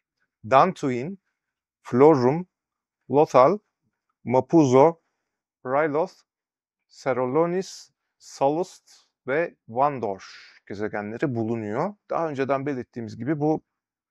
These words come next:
bir, e, sıra tabanlı strateji oyunu, derinlikli bir konusu olacağını tahmin ediyoruz. Ondan dolayı bu kadar çok gezegen yer alıyor olabilir. E, fakat benim daha önceden de yakındığım üzere hala bu oyunun bir oynanış videosunu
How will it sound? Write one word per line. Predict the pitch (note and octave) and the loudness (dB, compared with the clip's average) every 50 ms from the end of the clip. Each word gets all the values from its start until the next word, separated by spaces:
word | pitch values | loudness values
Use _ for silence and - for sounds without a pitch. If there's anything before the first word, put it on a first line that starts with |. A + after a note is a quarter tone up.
| _ _ - | _ _ -10
bir, | B2+ C3+ A#2+ - | -10 -8 -8 -8
e, | - A#2 B2+ A2+ | -8 -6 -6 -8
sıra | - - C#3 C3+ | -6 -8 -8 -6
tabanlı | - C3+ B2 B2 B2 A#2+ B2 A#2+ | -6 -4 -2 -2 -2 -2 -4 -8
strateji | - - _ C#3+ B2+ - C3 B2+ B2 C3+ | -14 -8 _ -8 -6 -6 -8 -6 -6 -6
oyunu, | C#3 A#2 A#2+ A#2 A2 A2+ A#2+ C3+ D#3+ D#3+ - - _ _ _ | -4 -4 -4 -4 -4 -4 -4 -4 -4 -4 -6 -10 _ _ _
derinlikli | _ B2 A2+ A#2+ B2+ B2 B2+ C3 B2+ B2+ C3 C#3+ C#3+ C#3 - - - D#3 C3 | _ -14 -6 -4 -4 -2 -4 -6 -8 -10 -10 -10 -10 -12 -12 -6 -6 -4 -4
bir | C#3+ D3 B2 - - - - _ _ _ _ | -4 -6 -6 -8 -16 -20 -20 _ _ _ _
konusu | - B2+ A#2+ A2+ - - - A#2+ - - | -8 -8 -8 -8 -10 -6 -6 -6 -6 -4
olacağını | - B2 A#2+ A#2+ A2 G#2+ A#2+ A2 G#2+ G#2 F#2+ - | -6 -2 -2 -2 -2 -2 -4 -6 -6 -8 -12 -14
tahmin | _ A#2+ G#2+ G2+ A#2+ C#3 C#3+ | _ -10 -10 -10 -8 -8 -8
ediyoruz. | D3 C#3 B2+ C3 C3 C3+ C#3 C#3+ D3 D3 - - - | -8 -8 -6 -4 -4 -4 -4 -6 -10 -12 -16 -20 -14
Ondan | - C3 B2 A#2+ A2+ B2 B2 B2 A#2+ | -12 -10 -10 -6 -2 -2 -2 -2 -2
dolayı | A2 A2+ G#2+ A2 A2 G#2 | -6 -6 -4 -6 -6 -6
bu | G2+ | -10
kadar | - - A2 G2 G#2 G#2 G2+ | -10 -10 -8 -6 -6 -8 -8
çok | - - _ _ | -12 -20 _ _
gezegen | _ G#2+ G2 G2 G#2+ G#2 - A2 G#2+ G#2 - _ _ _ _ _ _ _ _ A#2+ | _ -10 -6 -6 -6 -6 -6 -10 -12 -12 -14 _ _ _ _ _ _ _ _ -8
yer | A2 A2+ A2 G#2 - _ | -4 -4 -4 -4 -6 _
alıyor | - A2+ G#2+ G#2 G2+ G2+ G2 - | -10 -8 -8 -6 -6 -8 -8 -6
olabilir. | - C3 C3 C3 B2 A#2 A#2+ B2+ D3 - - - _ - - _ _ _ _ - | -8 -6 -4 -4 -4 -4 -6 -6 -6 -8 -10 -20 _ -20 -20 _ _ _ _ -18
E, | A#2 A2 | -18 -14
fakat | _ B2+ B2 - C#3+ C#3 _ | _ -14 -12 -12 -14 -12 _
benim | - C#3 C#3+ D3 C3+ A#2 | -8 -8 -8 -8 -6 -4
daha | B2 D3 - F3 F3+ | -4 -4 -4 -4 -6
önceden | E3+ D#3 C3+ C3+ A#2 B2+ B2+ B2 A#2+ | -6 -6 -6 -6 -4 -4 -6 -6 -4
de | A2+ A#2 - - - | -6 -6 -6 -6 -6
yakındığım | A#2 C3 B2 - - C#3 A#2 A2+ B2 A2+ - - | -6 -6 -6 -6 -10 -10 -8 -8 -8 -10 -10 -16
üzere | C3 B2 C3 B2+ D3 D#3 | -12 -12 -10 -8 -8 -10
hala | - - C#3 C#3+ C#3 C3+ A#2+ B2+ C3 A#2+ | -8 -2 0 0 0 0 -4 -8 -8 -8
bu | B2 B2+ C3 | -10 -10 -10
oyunun | A#2 A#2 A#2+ B2+ C3+ B2+ A#2 | -8 -8 -10 -10 -12 -10 -12
bir | B2 A#2 - | -12 -12 -8
oynanış | - A#2+ A#2+ A#2+ A2+ A#2 A#2+ - - _ | -6 -6 -6 -6 -8 -10 -12 -14 -12 _
videosunu | A#2 G2+ A2 G#2+ G2 - - A2+ B2+ C#3 | -8 -6 -6 -6 -6 -8 -10 -10 -10 -10